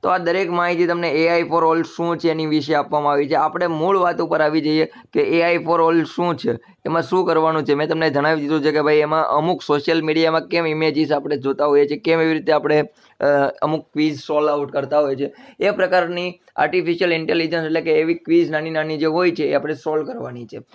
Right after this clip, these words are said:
કેવી રીતે solve કરવી? તો એમાં participating કરવું પડશે. એના પાંચ step આપેલા છે. ફર્સ્ટ સ્ટેપની અંદર registration કરવાનું રહેશે આ link દ્વારા, એચ ટી ટી પી એસ ડબલ સ્લેશ બીટ ડોટ લી સ્લેશ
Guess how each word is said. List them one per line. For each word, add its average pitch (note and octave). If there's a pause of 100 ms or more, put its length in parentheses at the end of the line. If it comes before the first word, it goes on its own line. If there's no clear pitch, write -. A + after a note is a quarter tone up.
(240)
કેવી G3+
રીતે G3+
solve D#3+
કરવી? C#3 (200)
તો E3
એમાં F3+
participating D#3+
કરવું C#3
પડશે. B2
એના D#3+
પાંચ E3
step D3+
આપેલા B2+
છે. C3+
ફર્સ્ટ F3+
સ્ટેપની E3+
અંદર D#3+
registration D#3+
કરવાનું D#3+
રહેશે D#3+
આ C#3+
link C#3+
દ્વારા, G#2+ (680)
એચ -
ટી E3+
ટી E3+
પી E3
એસ D#3+ (220)
ડબલ C#3+
સ્લેશ D#3
બીટ C#3
ડોટ D3
લી D#3 (340)
સ્લેશ D3